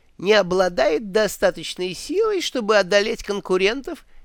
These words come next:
и взять власть над Червбергом. Крайне неудовлетворительное положение. В таком государстве, как наше, должен быть один правитель. Э, в общем, я решил неофициально побыть в живых еще немножко, что, разумеется, невероятно раздражает моих наследников.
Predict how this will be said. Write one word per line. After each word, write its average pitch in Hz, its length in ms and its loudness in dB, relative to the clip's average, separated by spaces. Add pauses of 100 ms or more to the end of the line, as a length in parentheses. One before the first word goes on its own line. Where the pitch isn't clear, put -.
и 220 140 -2
взять 165 380 -2
власть 151 580 -2
над 170 240 -4
Червбергом. 92 1000 -8 (640)
Крайне 131 460 0
неудовлетворительное 139 1200 -4
положение. 104 760 -6 (840)
В - 160 -20
таком 403 380 -4
государстве, 214 720 -4
как 170 300 2
наше, 262 500 0
должен 190 640 -4
быть 214 280 -6
один 185 460 -4
правитель. 95 800 -10 (760)
Э, - 160 0
в 240 100 -4
общем, 285 280 -4
я - 160 0
решил 240 320 -4
неофициально 190 720 0
побыть 160 400 2
в 123 60 -14
живых 233 440 -4
еще 180 260 -8
немножко, 143 720 -10
что, 208 220 -8
разумеется, 185 520 -4
невероятно 214 680 2
раздражает 185 840 0
моих 240 380 -2
наследников. 165 920 -8